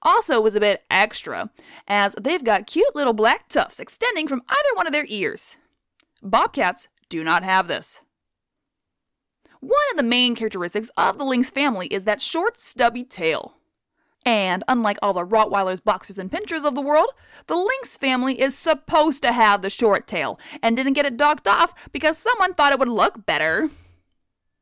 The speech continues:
The reason behind the lynx having a shorter tail isn't exactly known. One guess is thought it's to lower their weight. But if your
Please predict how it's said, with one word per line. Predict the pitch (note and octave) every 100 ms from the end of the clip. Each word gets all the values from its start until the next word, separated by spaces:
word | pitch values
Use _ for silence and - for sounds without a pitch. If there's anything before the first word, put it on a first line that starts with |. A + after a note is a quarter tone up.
| _ _ _ _ _ _ _ _ _
The | F4
reason | A#4 F#5+ A4+
behind | D#4+ C#4 C4 A#3+
the |
lynx | A3 B3+ G#3+ G3+
having | G3+ F#3 F#3
a |
shorter | F#3+ A3 G3+
tail | G3 G3 -
isn't | F#4 G#4+ G4 -
exactly | G3 E3+ F3 E3 - E3
known. | C#3 D#2 - _ _ - -
One | C4 A4 G#4+
guess | B3+ A#3+
is | A#3+ A3+
thought | G3 F#3 - _ _
it's | G3 G3 -
to | - G#3 G3 F#3+
lower | - G3 G3 F#3
their | G3 B3
weight. | A4+ - - _ _ _ _ _
But | - G3+ G3+
if | F#3+ -
your | G3+ F3+ E3